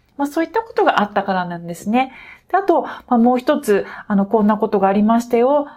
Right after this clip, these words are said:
だから私は、あ、えーと、その信念を持つことになった。人はどんな絶望的な状況にいても、支えてくれる誰かがいたら強く生きられるっていうふうに思ったのは、えー、ある男性からの、まあ、恋愛の相談でした。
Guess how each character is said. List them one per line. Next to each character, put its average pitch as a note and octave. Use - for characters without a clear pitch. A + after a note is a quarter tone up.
だ E4+
か G4+
ら C#4+
私 G#3
は、 G3+
あ、 F#3+
え F#3
ー -
と、 F3+
そ -
の F#3+
信 A#3+
念 G3+
を F3+
持 G3
つ G3
こ F#3+
と F#3+
に F#3
な F3+
っ F3+
た。 B3
人 -
は G#3+
ど A#3+
ん A#3
な G3+
絶 G3
望 G#3
的 G#3+
な G#3
状 A3
況 G#3+
に G#3+
い G#3
て F#4
も、 C#4+
支 G#3+
え G#3+
て G#3+
く G#3
れ G#3+
る G3+
誰 A3+
か G#3+
が G3
い G3
た A#3
ら G#3
強 C4
く -
生 -
き A#3+
ら B3+
れ C#4+
る A3+
っ -
て -
い G3+
う -
ふ -
う G3
に F#3
思 G#3
っ G#3+
た G3
の F#3+
は、 A#3+
え G3+
ー、 F#3
あ D4+
る B3
男 G#3+
性 A3
か A3
ら A#3
の、 A3+
ま F3+
あ、 -
恋 G#3+
愛 G#3+
の G#3
相 G#3+
談 G3+
で G#3
し G#3
た。 -